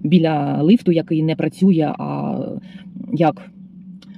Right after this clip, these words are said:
туалет, знаєте, як вбиральня громадська. За двадцять років вона, е, тільки отримала ось таке житло.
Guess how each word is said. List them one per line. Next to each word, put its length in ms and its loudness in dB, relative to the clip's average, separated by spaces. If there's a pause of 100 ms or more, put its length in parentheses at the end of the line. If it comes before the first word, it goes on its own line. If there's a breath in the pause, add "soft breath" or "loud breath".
(400 loud breath)
туалет, 540 4
знаєте, 420 -2
як 180 -2
вбиральня 560 2 (220 soft breath)
громадська. 600 0 (1300)
За 100 2
двадцять 300 4
років 260 4
вона, 480 0
е, 320 -4 (200)
тільки 400 2 (1300 loud breath)
отримала 460 8
ось 120 6
таке 240 2
житло. 360 2